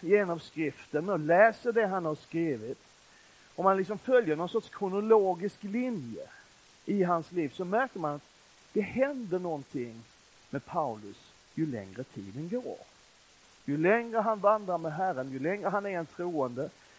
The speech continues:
så upptäcker han på något sätt mer om sig själv, men också mer om Jesus.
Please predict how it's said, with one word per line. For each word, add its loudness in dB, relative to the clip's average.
så 4
upptäcker 4
han 6
på 0
något -2
sätt 4
mer 2
om 0
sig 2
själv, 0
men 4
också 6
mer 2
om 4
Jesus. -2